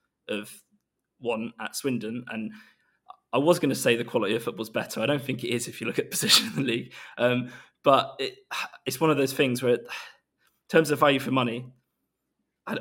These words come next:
I don't think we're, I don't think this is really a discussion that we need to be having in terms of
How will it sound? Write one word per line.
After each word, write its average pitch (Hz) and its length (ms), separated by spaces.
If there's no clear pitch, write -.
I 131 80
don't 160 220
think 143 220
we're, 127 200
I 117 60
don't 139 120
think 135 220
this 131 180
is 127 280
really 131 320
a - 20
discussion 123 400
that 98 60
we 120 80
need 120 140
to 123 60
be 120 320
having 120 460
in 123 100
terms 120 300
of 120 220